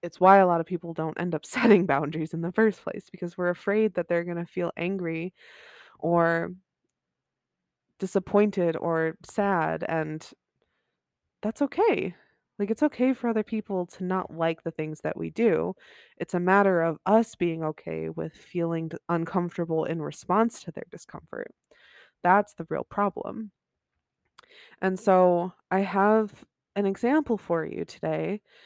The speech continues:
from my dating life. I think you guys really enjoy hearing these <laughs> stories. You did when I talked about my last breakup. So, um,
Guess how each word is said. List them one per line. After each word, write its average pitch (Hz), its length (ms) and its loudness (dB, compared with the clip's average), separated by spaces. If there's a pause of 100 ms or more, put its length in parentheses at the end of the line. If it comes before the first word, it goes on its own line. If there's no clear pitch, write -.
(720)
from 294 360 6
my 294 160 8
dating 220 340 6
life. 175 640 -4 (160)
I 226 80 -8
think 208 280 -4
you 220 80 -4
guys 208 280 -2
really 180 280 -4
enjoy 156 360 -6
hearing 139 320 -12
these - 160 -12
<laughs> - 20 -16
stories. 202 680 -4 (120)
You 175 140 -4
did 196 380 -2 (120)
when 170 160 -10
I 160 160 -6
talked 156 300 -8
about 156 160 -2
my 151 80 -2
last 151 340 -4
breakup. - 480 -2
So, 156 300 0 (560)
um, 175 320 4